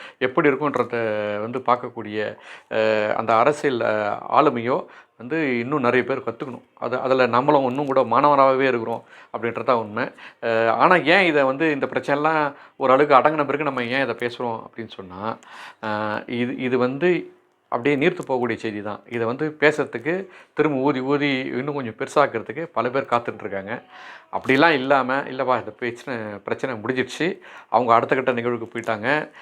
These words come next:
மாநாட்டை வந்து இந்திய அளவில் ஒரு, ஒரு பெரிய பிரபலமான மாநாடாகவும் உலக அளவில் பேசப்படக்கூடிய மாநாடாகவும் இந்த மாநாடை, அதாவது வன்னியர் சங்க இளைஞர் பெருவிழா, பெருவிழா மாநாடை, அ,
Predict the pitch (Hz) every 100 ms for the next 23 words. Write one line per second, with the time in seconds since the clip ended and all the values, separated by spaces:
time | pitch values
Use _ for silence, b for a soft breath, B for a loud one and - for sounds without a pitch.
0 | B _ 107 135 151 143 135 131 117 120
1 | 123 156 160 156 135 165 160 160 143 131
2 | 135 135 147 143 143 147 117 113 - 117
3 | 117 110 110 B _ 113 107 135 143 139
4 | 123 120 139 139 143 123 127 120 107 101
5 | 127 - b b 127 156 160 151 151 160
6 | 143 147 156 139 127 127 139 123 123 120
7 | 113 107 117 175 B B - 123 120 147
8 | 160 139 139 123 - 123 131 135 127 151
9 | 147 - 123 139 123 139 131 123 123 123
10 | 131 - 127 135 127 110 123 117 107 156
11 | B B B -